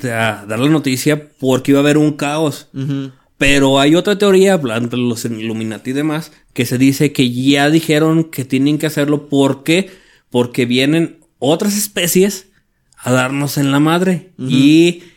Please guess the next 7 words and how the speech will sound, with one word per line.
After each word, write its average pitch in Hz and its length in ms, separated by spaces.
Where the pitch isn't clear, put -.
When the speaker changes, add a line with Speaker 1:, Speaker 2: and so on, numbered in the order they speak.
Speaker 1:
precisamente 139 640
como 117 220
somos 156 280
el 143 100
sustento 139 760
de 113 300
ellos 151 520